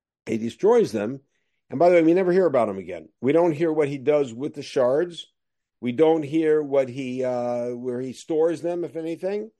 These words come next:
We don't hear if there's anything left of them. And totally obliterated. They're gone. We do have some misorot on it, but nothing in the text. Now, this, the next part of the narrative has nothing to do with the luchot. The next part of the narrative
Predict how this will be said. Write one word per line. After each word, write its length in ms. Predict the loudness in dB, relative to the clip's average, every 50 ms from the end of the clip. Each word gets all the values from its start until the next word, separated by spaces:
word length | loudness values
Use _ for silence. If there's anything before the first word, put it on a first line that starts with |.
| _ _ _ _ -8
We 100 | -6 -2
don't 200 | 0 0 0 0
hear 180 | 0 0 0 0
if 100 | 0 -2
there's 160 | -6 -4 -2
anything 240 | -2 -4 -2 -4 -2
left 320 | -2 -2 -2 -2 -4 -8
of 120 | -14 -14 -14
them. 200 | -16 -16 -12 -8
And 260 | -6 -4 -4 -6 -6
totally 360 | -6 -2 0 0 2 4 2
obliterated. 640 | 2 4 4 4 4 4 4 0 -2 -6 -12 -18 _ _ _ _ _ _ -4
They're 100 | -4 -4
gone. 400 | 0 2 2 2 2 -2 -6 _ _ _ _ _ _ -10
We 100 | -10 -6
do 140 | 0 2 4
have 160 | 4 4 2
some 200 | 0 -2 -2 -2 -2
misorot 520 | -4 -4 -4 -2 0 2 0 0 0 -2
on 140 | -6 -6 -6
it, 100 | -10 -12
but 100 | -10 -6
nothing 300 | -6 -6 -4 -2 -2 -2
in 140 | -2 -4 -6
the 60 | -8
text. 440 | -8 -10 -12 -12 _ _ -20 _ _ _ _ _ _ _ _ _ _ _ _ _ _ _ _ _ _ _ _ _ -2
Now, 240 | 0 0 0 0 -6 _ _ _ _ _ _ _ _ _ _ _ -4
this, 300 | 0 0 0 0 -2 -10
the 160 | -2 -2 0
next 360 | 0 2 0 0 0 -2 -8
part 200 | -2 -2 -2 0
of 80 | 0 -2
the 60 | 0
narrative 640 | 2 2 4 4 2 4 4 2 2 2 0 -6 -20 _ _ _ -14 -12
has 100 | -6 -6
nothing 160 | -6 -4 -4
to 80 | -4
do 20 | -4
with 100 | -4 -6
the 40 | -6
luchot. 500 | -8 -8 -4 -2 -2 -2 -2 -4 _ _ _ _ _ _ _ _ _
The 80 | -10 -10
next 160 | -10 -6 -4
part 140 | -2 -2 -2
of 60 | -2
the 60 | -2
narrative 600 | 0 2 2 2 2 2 0 0 -2 -2 -4 -10